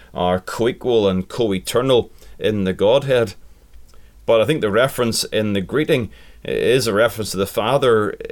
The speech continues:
in connection with the Spirit and the Son. We have the triune God as the source of grace and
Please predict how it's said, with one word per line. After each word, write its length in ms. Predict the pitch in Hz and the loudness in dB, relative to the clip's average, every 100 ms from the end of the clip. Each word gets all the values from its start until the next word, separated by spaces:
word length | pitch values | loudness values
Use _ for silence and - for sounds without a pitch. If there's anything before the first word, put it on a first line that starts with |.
| - | -6
in 220 | - 113 | -4 -4
connection 640 | - 107 117 127 - 110 | -4 -4 -2 -2 -2 -2
with 140 | 101 - | -2 -4
the 100 | 95 | -6
Spirit 520 | - - 113 117 113 | -6 -2 2 2 0
and 260 | 98 101 95 | -6 -4 -4
the 100 | 95 | -4
Son. 480 | - 123 143 131 98 - - - | -2 0 0 -2 -6 -16 -20 -12
We 140 | 82 | -4
have 300 | 117 135 104 | 0 0 0
the 180 | 104 98 - - | -2 -2 -6 -14
triune 720 | - 117 117 139 120 110 110 | -6 0 2 2 2 0 0
God 340 | 95 107 127 | 2 4 4
as 120 | 113 95 | 2 0
the 100 | 101 | -4
source 480 | - 117 127 131 | -2 0 0 0
of 260 | 101 87 - | -2 -4 -10
grace 520 | - 107 120 113 - - | -8 0 0 0 -6 -6
and 520 | - 104 101 95 87 | -6 -4 -2 -2 -4